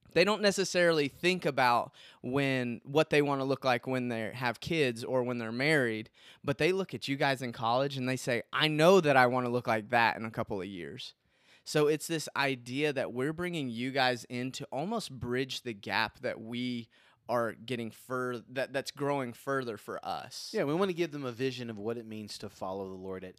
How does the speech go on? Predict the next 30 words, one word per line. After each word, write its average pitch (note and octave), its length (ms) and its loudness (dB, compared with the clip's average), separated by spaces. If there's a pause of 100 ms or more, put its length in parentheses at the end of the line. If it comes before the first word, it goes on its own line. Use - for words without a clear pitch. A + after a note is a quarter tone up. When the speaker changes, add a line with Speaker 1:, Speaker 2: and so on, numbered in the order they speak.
Speaker 2:
every G2+ 440 -12
age F#2 280 -12
and F#2 100 -16
stage G#2 240 -6
of D#2+ 60 -14
Speaker 1:
Yes. E2 100 -8
Speaker 2:
their D#2 120 -14
life. D2 280 -16
Speaker 1:
Yes, A2 560 -6
that's B2 220 -6
huge. - 600 -12 (200)
Speaker 2:
Yeah. C3 80 -18 (160)
Speaker 1:
Uh, B2 100 -6
because B2+ 320 -6
we E3 120 0
want E3+ 200 -4
them C3 120 -6
taking B2 360 -6
life-changing A#2 640 -2
steps - 520 -4 (540)
all C3+ 240 6
the A2+ 120 -2
time, A#2 540 -4
not B2 220 0
just B2+ 540 -2
when A2+ 160 -4
they're A2 180 -2
in G#2 100 -4
middle G#2 200 -4
school, A2 380 -6